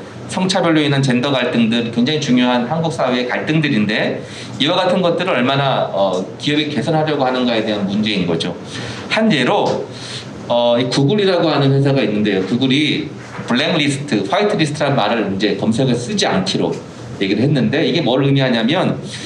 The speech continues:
이것들이 인종차별적인 용어라는 거예요.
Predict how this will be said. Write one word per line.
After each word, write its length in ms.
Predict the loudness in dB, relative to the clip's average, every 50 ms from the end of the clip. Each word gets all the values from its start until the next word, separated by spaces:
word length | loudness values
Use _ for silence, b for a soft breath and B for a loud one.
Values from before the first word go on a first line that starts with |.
| B B B B B
이것들이 500 | 2 2 2 2 2 2 2 0 0 2
인종차별적인 880 | 2 2 4 4 2 2 2 2 2 2 2 2 2 2 2 2 0
용어라는 460 | 2 2 2 2 0 0 0 0 0 0
거예요. 420 | 0 -2 0 0 0 -2 -2